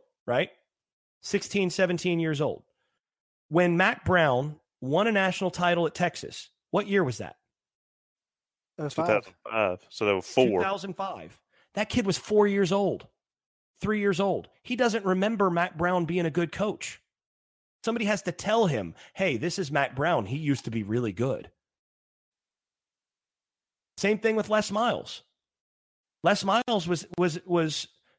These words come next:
Speaker 1: at L S U. Yeah, everybody knows who Les Miles is. I mean, the kids have seen him on SportsCenter. They've seen all that. But do they remember Les Miles coaching a good team? An exciting team to watch? Is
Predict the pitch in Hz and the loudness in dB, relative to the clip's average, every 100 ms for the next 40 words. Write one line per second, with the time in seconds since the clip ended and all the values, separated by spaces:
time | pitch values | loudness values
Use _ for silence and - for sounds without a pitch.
0 | _ - 180 208 202 185 - 220 202 160 | _ 0 2 4 4 2 0 -2 -2 0
1 | 151 - 196 240 214 180 165 202 - 175 | -2 -2 -4 -2 -4 0 0 0 -2 0
2 | 160 151 151 147 117 113 170 113 120 120 | 0 0 -2 -2 -2 -2 -4 -4 -4 -6
3 | - 160 123 - 160 151 139 135 - - | -6 -8 -8 -6 -4 -2 -2 -4 -8 -6
4 | 127 - 139 127 123 123 123 143 127 120 | -6 -4 -4 -2 -2 -2 -6 -4 0 0
5 | 117 - - - _ - - 135 131 151 | 0 -6 -20 -20 _ -2 -2 0 0 2
6 | 185 185 160 190 185 156 165 143 131 165 | 2 2 2 2 2 4 2 2 2 2
7 | - - 170 190 143 113 131 120 131 135 | 0 -2 0 0 -2 0 -4 -4 -8 -6
8 | 214 - _ _ _ _ _ _ _ - | -6 -10 _ _ _ _ _ _ _ -4
9 | 123 - - 139 175 175 170 185 147 113 | -2 0 2 4 4 0 0 0 0 -2
10 | 160 - - - _ _ - - - _ | -4 -4 -10 -14 _ _ -8 -8 -8 _
11 | - _ _ _ _ _ _ _ _ _ | -20 _ _ _ _ _ _ _ _ _
12 | _ 151 | _ -2